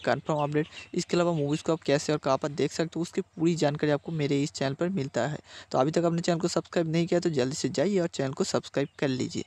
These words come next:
शहजादा साल दो हज़ार तेईस में रिलीज हुई हिंदी लैंग्वेज की एक एक्शन ड्रामा मूवी थी। इस मूवी को डायरेक्ट किया है रोहित धवन ने। इस मूवी को आईएमडीबी पर एट पॉइंट एट out of ten की शानदार रेटिंग भी मिल चुकी है। इस मूवी को फिफ्टी फ़ाइव परसेंट गुलेजन ने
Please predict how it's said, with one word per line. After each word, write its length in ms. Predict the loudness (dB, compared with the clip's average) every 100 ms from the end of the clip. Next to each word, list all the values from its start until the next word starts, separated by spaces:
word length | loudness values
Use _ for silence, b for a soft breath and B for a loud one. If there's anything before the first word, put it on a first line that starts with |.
| -6
शहजादा 440 | 0 2 2 0
साल 280 | 0 2 2
दो 80 | 4
हज़ार 140 | 2 0
तेईस 240 | -2 -4 -2
में 60 | -2
रिलीज 220 | 0 0
हुई 100 | -2 -4
हिंदी 200 | -2 0
लैंग्वेज 340 | 2 2 0 -4
की 120 | -4
एक 140 | -4 -6 -8
एक्शन 320 | -6 -2 0
ड्रामा 160 | 2 0
मूवी 260 | 0 -2
थी। 240 | -2 -4 -6 -6
इस 120 | -6
मूवी 60 | -2
को 140 | 0
डायरेक्ट 340 | 2 4 2 0
किया 120 | -6
है 80 | -6 -8 -4
रोहित 240 | -4 -4 -4
धवन 220 | -2 0
ने। 140 | 0 -4 b b b
इस 160 | -6 -4
मूवी 60 |
को 120 | -4 -4
आईएमडीबी 260 | -2 0 0
पर 160 | 0 -2
एट 160 | -2 -2
पॉइंट 200 | -2 0
एट 240 | 0 -2 -6 -6
out 140 | -4
of 40 | -4
ten 140 | -4 -4
की 60 |
शानदार 320 | -2 0 2
रेटिंग 300 | 2 2 0
भी 100 | 0
मिल 200 | 0 -2
चुकी 280 | 0 -2 0
है। 60 | -2 B B B
इस 140 | -4
मूवी 80 | -2
को 60 | -2
फिफ्टी 240 | -2 -2
फ़ाइव 220 | 0 0 0
परसेंट 300 | -6 -4 -4
गुलेजन 340 | 0 2 2
ने 80 | 0